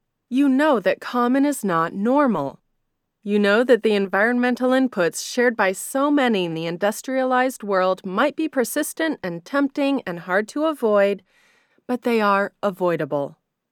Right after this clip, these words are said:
You can change your surroundings, your inputs, even your mindset. And third, it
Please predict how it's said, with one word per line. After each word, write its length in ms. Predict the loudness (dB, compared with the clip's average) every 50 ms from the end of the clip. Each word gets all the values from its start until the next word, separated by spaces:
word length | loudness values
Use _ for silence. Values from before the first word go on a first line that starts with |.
| _ _ _ _ _ _ _ _
You 160 | -4 -4 -2
can 160 | 0 -2 -2
change 400 | 0 0 0 2 2 0 0 0
your 100 | -2 -4
surroundings, 800 | -4 -4 -6 -4 -4 -2 -2 -2 -4 -4 -6 -6 -8 -12 -6 -2
your 160 | -2 -2 0
inputs, 680 | -2 -6 -8 -8 -4 -4 -2 -2 -4 -6 -12 -14 -14 -14 _ -8
even 320 | -6 -4 0 0 0 2
your 160 | 2 2 0
mindset. 640 | 0 0 0 0 -2 -4 -6 -6 -4 -4 -4 -4 -6 -10 _ _ _ _ _ _ _ _ _ _ _ _ _ _ _ _ _ _ _ -4
And 260 | -2 -2 -2 -2 _
third, 400 | 0 2 4 4 4 2 0 -2
it 140 | -2 -2 -2